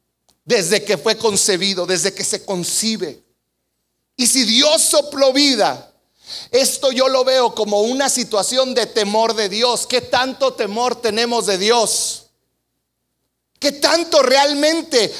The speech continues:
amamos a Dios? Es un ataque directo contra Dios. Fíjate lo que dice Proverbios veinticuatro once.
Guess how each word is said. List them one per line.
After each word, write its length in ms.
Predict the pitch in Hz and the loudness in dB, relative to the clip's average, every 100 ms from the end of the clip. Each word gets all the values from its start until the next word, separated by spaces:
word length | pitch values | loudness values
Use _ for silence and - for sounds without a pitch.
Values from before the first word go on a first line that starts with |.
| - | -6
amamos 920 | 233 247 226 262 330 392 269 - - - - | -2 0 0 2 0 0 0 0 -2 -6 -4
a 140 | 180 | -2
Dios? 300 | 190 214 208 | 0 0 0
Es 120 | 262 | 0
un 160 | 330 349 | 0 0
ataque 520 | 320 - 320 320 330 | -2 -2 -4 -2 -4
directo 680 | 294 254 330 339 - 277 262 | -2 2 2 0 -2 -4 0
contra 360 | 202 180 160 | -4 0 -2
Dios. 600 | 151 165 135 - - - _ _ - - | 0 0 -2 -4 -10 -14 _ _ -14 -4
Fíjate 320 | 247 311 302 277 | 0 0 2 0
lo 120 | 262 | 2
que 120 | 233 | 0
dice 260 | 277 277 247 | 0 2 2
Proverbios 540 | 226 208 254 262 214 | 2 0 0 -2 -2
veinticuatro 680 | 214 208 202 233 233 240 220 | -2 -4 -4 0 0 2 0
once. 640 | 233 262 - 185 123 - | 0 0 -2 -2 -6 -10